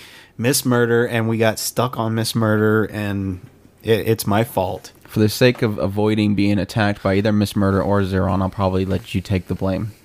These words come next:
Speaker 2: Is that
Speaker 1: Okay.
Speaker 2: okay? Okay.
Speaker 1: That's fine. I've
Speaker 2: But
Speaker 1: already, I've already,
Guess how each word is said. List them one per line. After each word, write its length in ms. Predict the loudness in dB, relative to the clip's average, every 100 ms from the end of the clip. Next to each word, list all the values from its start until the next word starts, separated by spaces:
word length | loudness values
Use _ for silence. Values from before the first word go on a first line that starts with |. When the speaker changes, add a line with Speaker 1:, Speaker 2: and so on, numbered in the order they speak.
| _ -10
Speaker 2:
Is 120 | 0 2
that 100 | 4
Speaker 1:
Okay. 260 | 4 2
Speaker 2:
okay? 60 | 2 -2
Okay. 80 |
Speaker 1:
That's 220 | -2 -2 -2
fine. 300 | -6 -8 -12 -16 -20 -20 -20 -20 -16 -6
I've 140 | -2 0
Speaker 2:
But 100 | 0
Speaker 1:
already, 320 | 0 0 0
I've 280 | 0 0 0
already, 580 | 0 0 0 -2 -4